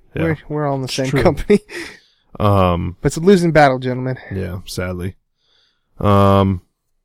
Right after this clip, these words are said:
Speaker 1: what else did I have? What movies we got coming out?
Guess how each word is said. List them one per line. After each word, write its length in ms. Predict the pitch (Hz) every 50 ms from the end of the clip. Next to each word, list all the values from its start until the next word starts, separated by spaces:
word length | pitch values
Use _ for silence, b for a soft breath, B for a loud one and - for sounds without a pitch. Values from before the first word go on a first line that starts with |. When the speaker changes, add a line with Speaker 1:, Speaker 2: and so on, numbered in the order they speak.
| _ _ _ _ _ _ _ _ -
Speaker 1:
what 120 | 107 104
else 140 | 101 95 -
did 100 | 95 92
I 80 | 92 90
have? 280 | 95 90 87 90 - - _ _ _ _ _ _ _ _ _ _ _ _ _ _ _ _ _ _ _ _ _ _ _ _ _ _ -
What 100 | 110 107
movies 240 | 107 104 101 98
we 80 | 101 101
got 120 | 101 98 92
coming 220 | - 110 101 101
out? 200 | 98 95 92 90